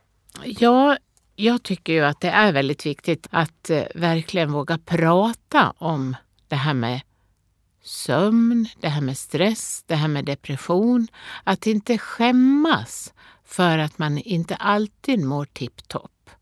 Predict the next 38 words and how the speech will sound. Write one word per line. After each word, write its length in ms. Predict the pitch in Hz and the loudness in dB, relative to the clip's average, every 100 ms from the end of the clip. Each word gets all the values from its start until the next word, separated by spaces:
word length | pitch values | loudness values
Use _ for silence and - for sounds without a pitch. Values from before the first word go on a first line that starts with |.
| _ | _
Och 300 | - - - | -20 -8 -2
att 160 | 185 - | -2 0
våga 280 | 220 190 190 | -2 0 0
erkänna 640 | 220 214 214 - 262 214 | 0 0 -2 -4 0 0
det 140 | 170 165 | -2 -6
för 180 | - 185 | -6 -6
sig 180 | - | -6
själv. 600 | 208 - 320 180 65 175 208 _ | -10 -6 -4 -4 -8 -10 -12 _
Och 400 | - - - 208 | -20 -20 -8 -2
när 120 | 202 214 | 0 0
du 120 | 220 | 0
har 260 | 202 294 | 0 0
diabetes 640 | 285 208 160 160 160 - 170 | 0 -2 -2 -4 -4 -6 -6
så 80 | 214 | -6
har 340 | 196 262 311 | -2 0 0
du 120 | 240 | 0
en 160 | 156 151 | -2 -4
kontakt 520 | 165 160 180 175 - | -6 -8 -6 -8 -8
med 120 | 139 | -12
din 200 | 139 131 139 | -8 -10 -8
diabetessjuksköterska. 1500 | 139 139 139 - 135 - 160 - 143 151 - 170 - - - - - - | -10 -8 -10 -10 -14 -12 -14 -12 -14 -14 -14 -14 -12 -16 -16 -20 -20 -20
Så 340 | - 233 226 - _ | -6 -4 -4 -6 _
kontakta 840 | - 240 226 - - - - - 190 | -4 -2 -2 -8 -18 -18 -20 -4 -2
henne 480 | 151 175 156 160 | -2 -4 -4 -6
och 140 | - 156 | -8 -12
säg 320 | - 190 175 | -6 -4 -4
att, 160 | 160 - | -6 -6
"Hörru 220 | 185 175 | -6 -4
du, 260 | 190 175 - _ _ | -4 -4 -6 _ _
nu 160 | 190 220 | -4 0
mår 260 | 196 220 196 | 2 0 -2
jag 180 | 160 | -4
inte 260 | 160 160 208 | -6 -6 -10
bra. 420 | 185 247 139 196 - _ _ _ _ _ _ | -6 -6 -6 -10 -18 _ _ _ _ _ _
Jag 140 | - 208 | 0 2
måste 320 | 190 - 185 | 2 -2 -12
få 140 | - | -8
hjälp." 580 | 175 202 208 - - _ | -4 -4 -6 -10 -18 _